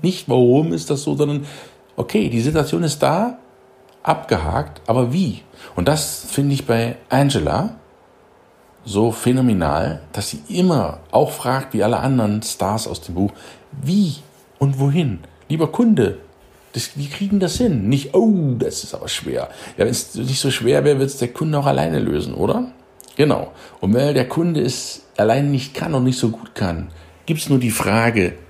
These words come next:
"Wann möchtest du's denn fertig haben und in welchem Art und Weise möchtest du's denn haben?" Das ist phänomenal und das zeichnet Angela aus und vor allen Dingen dann noch in der Geschwindigkeit, die das durchzieht. Hammer.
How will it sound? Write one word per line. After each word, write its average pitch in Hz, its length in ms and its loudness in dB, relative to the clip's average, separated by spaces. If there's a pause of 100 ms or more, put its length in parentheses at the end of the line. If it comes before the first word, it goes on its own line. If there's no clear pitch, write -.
(220)
"Wann 92 260 0
möchtest 110 460 -2
du's - 120 -8
denn 82 140 -4
fertig - 420 -4
haben 87 160 -2
und 87 100 0
in 82 220 -4
welchem 107 360 -2
Art - 180 -2
und 82 140 0
Weise 208 260 2
möchtest 87 400 0
du's - 120 -10
denn - 160 -6
haben?" - 160 -10 (420)
Das 113 300 2
ist - 160 -6
phänomenal 95 560 2
und 85 100 -4
das - 160 -4
zeichnet 90 460 -2 (480)
Angela 123 480 4
aus 113 320 4
und 107 200 -2
vor - 160 -2
allen 101 160 2
Dingen 104 140 4
dann 87 140 -2
noch 92 180 -4
in 87 80 -6
der 82 120 -2
Geschwindigkeit, 127 840 -2
die 87 200 -6
das 87 160 -8
durchzieht. 73 440 -4 (380)
Hammer. 64 320 -2